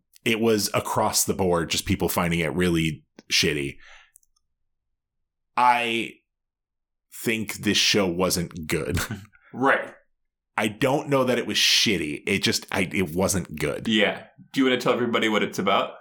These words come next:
Speaker 1: It is an origin story slash revamping of Velma from Scooby-Doo's story.
Speaker 2: And it's not good.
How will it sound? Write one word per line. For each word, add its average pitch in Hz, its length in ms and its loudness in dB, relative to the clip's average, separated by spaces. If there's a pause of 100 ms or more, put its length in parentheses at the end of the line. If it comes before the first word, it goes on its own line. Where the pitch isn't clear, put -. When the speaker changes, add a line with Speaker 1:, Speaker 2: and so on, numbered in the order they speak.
(340)
Speaker 1:
It 127 240 0
is 120 280 2
an 101 280 0 (520)
origin 139 840 0 (160)
story 131 520 0
slash 104 760 0
revamping 95 1120 2
of 82 640 0 (500)
Velma 123 800 2
from 98 640 0
Scooby-Doo's 82 960 2 (140)
story. 64 580 -4 (640)
Speaker 2:
And 123 100 -6
it's 123 220 -2
not 113 260 0
good. 98 360 -2